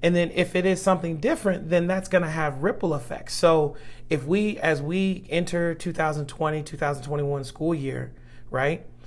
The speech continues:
And we do what we, and, and we begin to build, well, we know that the two thousand twenty-one, two thousand twenty-two school year is going to look different. And each year after that is going to look different. Now,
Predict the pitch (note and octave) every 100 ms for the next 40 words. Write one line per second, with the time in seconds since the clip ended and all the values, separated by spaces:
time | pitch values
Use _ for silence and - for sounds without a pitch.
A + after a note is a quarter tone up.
0 | - - - E3 D#3+ D#3+ E3+ F3 - D3+
1 | - D#3+ D3+ C#3+ D3+ D3+ D#3 D#3 D#3+ D#3
2 | D3 B2+ G#3 F#3+ D#3 D3+ - - - F3
3 | E3 B3 C4 A#3+ A#3+ F3+ D#3+ D3+ D#3 -
4 | G3 F#3+ E3+ D#3 D3 D#3+ D3+ D3+ E3 D#3+
5 | D#3 D#3+ D#3 C#3+ D3+ D3 C#3 - B3 D4+
6 | - D#3+ D3+ C#3+ C#3+ B2+ C#3 C3 C3 B2+
7 | C3+ C#3 B2 - - - - - - -
8 | - F#3 - A3+ C#4 - G3+ G#3+ - -
9 | G3 - F3 D3 E3+ A#3+ E4 A#3 C#3+ D3
10 | D3+ D3 - D3 D3 C#3+ - - - -
11 | C#3+ B2+ D#3+ - A2+ - - - - -
12 | - - - - - - - - - -
13 | - - F#3 G3+ C#3+